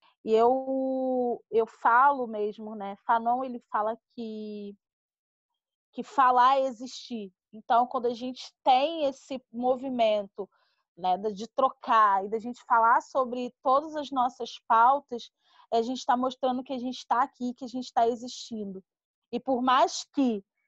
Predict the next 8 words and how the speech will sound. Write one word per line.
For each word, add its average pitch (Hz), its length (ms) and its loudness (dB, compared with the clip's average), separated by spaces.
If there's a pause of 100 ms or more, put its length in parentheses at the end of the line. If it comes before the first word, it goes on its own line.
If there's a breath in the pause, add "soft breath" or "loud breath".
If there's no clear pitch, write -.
(160)
né, 240 400 6
o 233 220 0
sistema 233 840 0 (120)
teime 226 600 0
em 226 180 -6
anular 233 640 4
as 269 100 -12
nossas, 226 1120 0